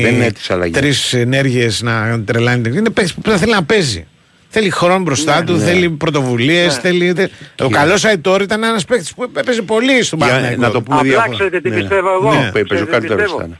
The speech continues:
Speaker 2: Ναι.
Speaker 3: Εάν παιχνίδι, αν σε ένα παιχνίδι μπει στο εξήντα, εξήντα πέντε
Speaker 2: Μμμ.
Speaker 1: Ναι.
Speaker 3: και κάνει κάτι το οποίο θα είναι καθοριστικό για την ομάδα,
Speaker 1: Ναι.
Speaker 3: ε, θα του κάνει πολύ καλό.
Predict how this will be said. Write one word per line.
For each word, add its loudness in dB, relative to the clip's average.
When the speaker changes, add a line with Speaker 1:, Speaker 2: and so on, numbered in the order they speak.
Speaker 2:
Ναι. -2
Speaker 3:
Εάν 0
παιχνίδι, -2
αν -4
σε -4
ένα 0
παιχνίδι 0
μπει 0
στο -4
εξήντα, -2
εξήντα 0
πέντε 0
Speaker 2:
Μμμ. 0
Speaker 1:
Ναι. 0
Speaker 3:
και -2
κάνει 2
κάτι 0
το 0
οποίο 0
θα 0
είναι -2
καθοριστικό -2
για 2
την -2
ομάδα, 0
Speaker 1:
Ναι. -2
Speaker 3:
ε, 2
θα 0
του -8
κάνει 0
πολύ 0
καλό. -4